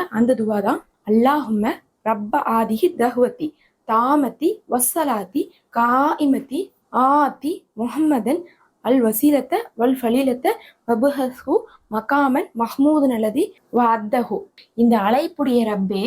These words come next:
இந்த அழைப்புனா இந்த பாங்கு வந்து நம்ம கேட்டிருக்கோமா, அந்த பாங்குடைய ரப்பு இடத்துல நம்ம என்ன சொல்றோம், "எங்களுக்கு நீ வாக்களித்ததை போல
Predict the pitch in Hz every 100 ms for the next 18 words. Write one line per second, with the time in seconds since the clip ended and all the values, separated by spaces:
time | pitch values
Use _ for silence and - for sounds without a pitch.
0 | 294 214 214 220 262 233 285 370 220 214
1 | 208 233 262 240 220 240 226 208 247 226
2 | 226 254 262 - - 214 220 196 214 285
3 | 320 277 247 220 214 220 262 254 226 214
4 | 202 220 262 220 190 196 370 - - _
5 | _ 220 262 302 311 269 254 220 285 427
6 | _ - 254 320 349 226 240 262 302 294
7 | 285 277 277 269 226 220